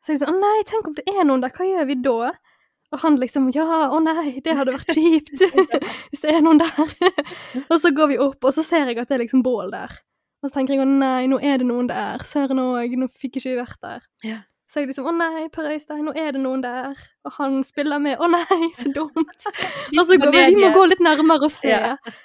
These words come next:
Speaker 1: Så går vi litt nærmere og ser, og jeg liksom, «Nei, nå må vi snu, vi må ikke liksom komme for nærme de.»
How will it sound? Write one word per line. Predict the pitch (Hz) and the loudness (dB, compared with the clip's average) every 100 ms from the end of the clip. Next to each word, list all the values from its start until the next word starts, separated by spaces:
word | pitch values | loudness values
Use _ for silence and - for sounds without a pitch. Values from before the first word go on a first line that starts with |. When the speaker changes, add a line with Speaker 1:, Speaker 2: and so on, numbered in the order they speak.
| - - | -20 -8
Speaker 1:
Så | - 302 | -4 2
går | 339 269 | 2 2
vi | 285 | 0
litt | 311 | 0
nærmere | 294 311 311 339 262 | 2 6 6 6 4
og | 277 | 2
ser, | 302 247 | 0 0
og | 240 | 0
jeg | 262 | 0
liksom, | 247 262 | -2 -2
«Nei, | 247 | -2
nå | 311 | 2
må | 302 269 | 4 2
vi | |
snu, | - 320 294 262 | 0 4 4 4
vi | |
må | 262 285 | 2 0
ikke | - 247 | -4 -12
liksom | - 262 254 | -10 -8 -8
komme | 262 262 | -6 -8
for | - 269 | -6 -6
nærme | 262 240 233 | -6 -8 -12
de.» | 233 | -14